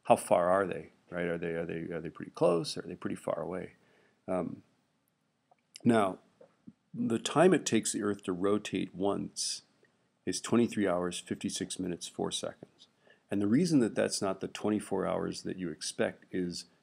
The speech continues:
and I'll show you this in class, is that as the Earth rotates, it also orbits the sun and moves a little bit in its path. And so it actually takes a little bit less time to rotate with respect to the stars than it does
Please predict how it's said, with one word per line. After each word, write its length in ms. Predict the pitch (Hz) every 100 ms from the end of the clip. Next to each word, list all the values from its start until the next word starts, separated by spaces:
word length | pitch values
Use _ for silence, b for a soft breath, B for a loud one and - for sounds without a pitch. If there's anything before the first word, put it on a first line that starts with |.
| _
and 80 | 92
I'll 80 | 85
show 200 | - 135
you 160 | 104
this 180 | 92 -
in 80 | 90
class, 460 | - 101 101 - -
is 180 | 90
that 160 | 90 - 95 - _ _ -
as 260 | 113 131 113
the 120 | 110
Earth 240 | 101 95
rotates, 500 | 107 107 104 - -
it 80 | 95
also 360 | 92 90 - -
orbits 560 | - 98 95 90 - -
the 120 | -
sun 400 | - - - 82 - b b b -
and 160 | 85 87
moves 300 | 98 98 92
a 40 |
little 180 | 90 87
bit 120 | 87
in 80 | 85
its 140 | 92
path. 480 | - 90 85 87 -
And 100 | 85
so 280 | - 90 85 b b b
it 80 | -
actually 220 | 175 135
takes 240 | - 107 98
a 40 |
little 200 | 95 143
bit 120 | -
less 300 | 95 110 120
time 260 | - 80 85
to 80 | 87
rotate 520 | 87 104 113 90 143 - _ -
with 180 | 104 104
respect 300 | 90 101 -
to 60 |
the 80 | 90
stars 540 | - 104 104 92 101
than 140 | 90 85
it 120 | 82
does 380 | 85 82 82